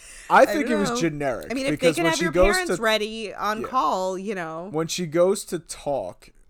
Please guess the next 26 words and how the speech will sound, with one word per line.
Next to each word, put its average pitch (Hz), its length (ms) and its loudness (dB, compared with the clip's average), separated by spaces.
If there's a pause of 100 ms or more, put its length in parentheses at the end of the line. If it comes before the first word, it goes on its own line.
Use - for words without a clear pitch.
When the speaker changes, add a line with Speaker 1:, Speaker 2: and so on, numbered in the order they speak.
(520)
Speaker 1:
it 139 160 -8
doesn't 139 320 -4
seem 131 320 -10
like 123 240 -10
it's 113 140 -14
sitting 123 400 -10
perfectly. - 580 -16 (880)
Speaker 2:
Well, 262 80 -8
I - 20 -8
mean, 277 140 -4
it's 254 160 -6
a 254 80 -4
weird 214 340 -10
thing 180 200 -8
to 180 100 -12
have 175 200 -6
in 165 80 -14
your 170 100 -10
mouth. 165 220 -6
I 233 60 -8
mean, 175 240 -10 (1040)
I 214 60 -12
have 202 100 -8
a 170 60 -12
mouth 175 320 -8
guard. 175 340 -4